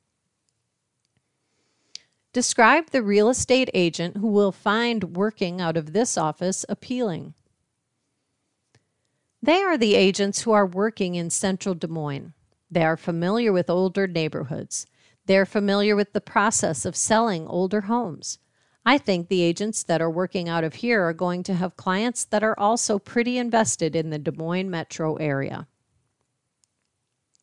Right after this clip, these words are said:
What have you learned from your mom that you're applying to your new situation?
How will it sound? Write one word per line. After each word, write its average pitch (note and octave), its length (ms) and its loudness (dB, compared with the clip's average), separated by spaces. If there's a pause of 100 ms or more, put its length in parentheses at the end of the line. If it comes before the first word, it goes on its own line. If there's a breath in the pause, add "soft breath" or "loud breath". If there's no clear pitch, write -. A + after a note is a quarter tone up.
(680 soft breath)
What B3+ 180 4
have F#4 180 0
you C#4 120 4
learned A#3+ 320 2
from F3+ 240 -2
your E3+ 120 0
mom D#3+ 420 -2
that E3+ 160 0
you're F3+ 180 2
applying F3 560 -2
to - 160 -8
your E3+ 180 -4
new F3+ 240 -4
situation? E3+ 960 -6